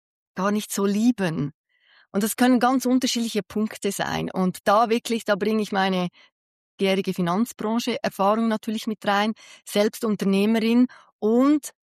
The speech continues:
dann aber auch die Seite, die oftmals vergessen geht, als ganze energetische, dieses Unsichtbare.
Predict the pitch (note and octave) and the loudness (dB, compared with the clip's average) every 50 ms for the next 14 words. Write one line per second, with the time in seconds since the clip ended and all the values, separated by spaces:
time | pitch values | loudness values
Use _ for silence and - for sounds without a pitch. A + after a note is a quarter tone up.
0 | _ _ _ _ - G3+ G#3+ A3+ A3+ G#3 A3 G#3+ G#3 G3+ - F3 F#3 F#3+ B3 B3 | _ _ _ _ 0 0 2 2 4 4 2 2 2 0 0 2 2 0 0 -2
1 | - - - A3 A#3 B3 - - F#3+ F#3+ G3 G3+ G#3+ - A#3 F#3+ - F#3+ F3 - | -4 -6 -2 0 0 0 2 2 2 2 2 0 -2 -4 -6 -6 -6 -6 -4 -2
2 | G3+ G#3+ - - G3+ F#3+ F#3 F#3 - - - - F3+ G3+ - - A3 G3+ F#3+ F#3+ | -4 -4 -4 -4 -4 -4 -4 -4 -6 -8 -8 -6 -6 -6 -4 -4 -4 -4 -4 -4
3 | G3 - - - - F3+ - _ _ _ _ _ - F3 F3+ G3 - - G3+ - | -4 -6 -8 -8 -6 -6 -6 _ _ _ _ _ -4 -2 -2 -2 -4 -6 -8 -10
4 | _ _ _ _ _ _ _ _ _ - G3+ G3 G3 - G3 G3 G#3 A3+ - B3 | _ _ _ _ _ _ _ _ _ 2 2 2 2 2 4 4 4 4 2 0
5 | G#3 G#3 F#3 F#3 G3 - F#3+ - - - - A3+ A#3+ A#3 - - G#3 - - - | 0 0 -2 -2 -2 -4 -4 -6 -6 -2 2 2 2 2 2 -2 -6 -6 -8 -6
6 | - D#3+ C#3 C#3 D3 C#3+ C3+ C#3 | -4 -4 -2 -2 -2 -4 -6 -8